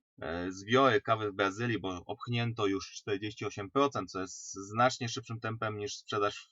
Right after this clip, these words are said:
w zeszłym roku, a to ze względu oczywiście na wyższe ceny, które chcą być wykorzystane.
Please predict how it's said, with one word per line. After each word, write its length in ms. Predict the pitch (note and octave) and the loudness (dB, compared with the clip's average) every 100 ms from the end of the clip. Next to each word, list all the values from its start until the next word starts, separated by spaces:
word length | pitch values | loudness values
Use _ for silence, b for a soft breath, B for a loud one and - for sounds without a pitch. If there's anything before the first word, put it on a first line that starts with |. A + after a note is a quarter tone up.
| - | -4
w 220 | G2 F#2+ | -2 -2
zeszłym 400 | F#2+ G#2+ - G#2 | -2 -4 -2 -2
roku, 400 | G2+ F#2+ C3 D3 - - | -2 -2 2 0 0 -14
a 60 | |
to 180 | - D3 | -6 -6
ze 80 | A#2+ | -6
względu 280 | G#2 A2 G#2 | -6 -6 -6
oczywiście 340 | G2+ G#2+ - | -8 -10 -2
na 100 | G2+ | -2
wyższe 280 | G2 G#2 G2+ | -2 -4 -4
ceny, 240 | - G#2 | -4 -6
które 160 | F#2 G2 | -4 -8
chcą 300 | - G2 F#2+ | -6 -6 -4
być 180 | F#2 F#2+ | -6 -4
wykorzystane. 720 | F#2 F#2 F2 E2+ - C3 F2 | -6 -4 -6 -4 8 8 8